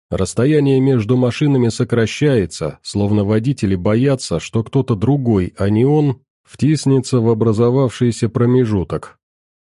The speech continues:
Влад смотрит на таблички, закрепленные на мачтах освещения. «Уже девяносто восьмой километр проехали», — говорит мужчина. «Скоро до съезда доберемся».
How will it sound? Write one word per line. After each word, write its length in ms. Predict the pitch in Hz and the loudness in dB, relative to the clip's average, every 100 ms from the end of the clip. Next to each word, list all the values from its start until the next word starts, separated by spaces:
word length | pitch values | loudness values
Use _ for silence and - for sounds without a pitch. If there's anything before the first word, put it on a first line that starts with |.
| _ _ _ | _ _ _
Влад 420 | - 78 104 135 - | -8 -2 0 0 -2
смотрит 560 | 110 120 131 123 113 | 0 0 2 0 0
на 120 | 113 | 0
таблички, 640 | 98 98 90 131 139 - 87 | 0 -2 0 -2 -2 -4 -4
закрепленные 840 | 76 85 98 85 123 139 127 123 | -4 -4 -4 -2 0 2 2 2
на 160 | 107 104 | 2 2
мачтах 540 | 110 117 - 110 - | 2 0 -2 -6 -2
освещения. 1040 | 113 - 107 107 - 104 87 82 76 71 - _ _ _ _ _ _ _ _ - | -4 -2 -2 -4 -2 -2 -2 -2 -2 -6 -12 _ _ _ _ _ _ _ _ -6
«Уже 260 | 82 104 | -2 0
девяносто 560 | 104 113 127 131 117 120 | 0 0 2 0 0 -2
восьмой 440 | 123 113 131 127 | 0 0 0 0
километр 600 | 113 127 127 135 127 - - | 0 0 2 2 0 -2 -2
проехали», — 840 | 104 104 104 92 - 82 73 - - | 0 0 0 -2 -4 -4 -4 -8 -12
говорит 500 | 85 87 90 92 87 | -4 -2 0 -2 -4
мужчина. 640 | 92 90 - 87 78 73 - _ _ | -4 -4 -4 -2 -2 -4 -10 _ _
«Скоро 380 | - 117 120 110 | -6 -2 0 0
до 140 | 113 | 0
съезда 460 | - 123 117 90 92 | 0 0 0 -2 -2
доберемся». 840 | 92 98 95 87 82 85 71 | -2 0 0 -2 -4 -6 -8